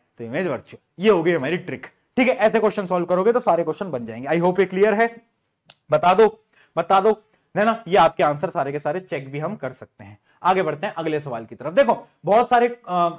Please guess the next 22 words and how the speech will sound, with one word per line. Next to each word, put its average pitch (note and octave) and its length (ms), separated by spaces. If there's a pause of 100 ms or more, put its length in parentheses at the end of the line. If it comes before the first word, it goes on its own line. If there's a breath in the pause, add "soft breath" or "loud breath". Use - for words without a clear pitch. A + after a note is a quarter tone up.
स्टूडेंट्स F#3+ 420
हैं G#3+ 120
यहाँ F3 220
पर G3 100
जो F3+ 120
कि F#3+ 80
बोल F3 240
रहे F#3 80
होंगे, F3+ 200
"भैया E3+ 280
यार, F3+ 340
बहुत D#3+ 200
सारी F3+ 200
चीजें, F3+ 280
क्वेश्चन F3+ 280
हमसे F3+ 300
बन D#3+ 200
नहीं F3+ 180
रहे," E3 120 (400 soft breath)
है F3+ 80
ना। G#3 140 (360)
<clears throat> E3 260